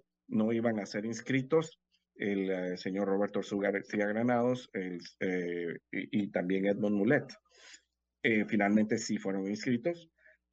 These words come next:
Y esto sobre la base del artículo noventa y cuatro bis de la Ley Electoral y de Partidos Políticos,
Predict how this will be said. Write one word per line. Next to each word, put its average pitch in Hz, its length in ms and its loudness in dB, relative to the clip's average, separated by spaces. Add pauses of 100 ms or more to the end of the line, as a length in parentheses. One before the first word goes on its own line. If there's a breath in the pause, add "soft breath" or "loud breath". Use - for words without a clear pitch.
Y 147 60 6
esto 139 180 4
sobre 139 240 4
la 104 120 6
base 135 440 4
del 104 240 6
artículo 113 480 0
noventa 101 260 0
y - 20 -10
cuatro 107 320 -2
bis 135 340 0
de 98 120 0
la 90 120 0
Ley 98 160 0
Electoral 104 640 0
y 123 60 2
de 104 80 2
Partidos 98 340 -6
Políticos, 127 640 -2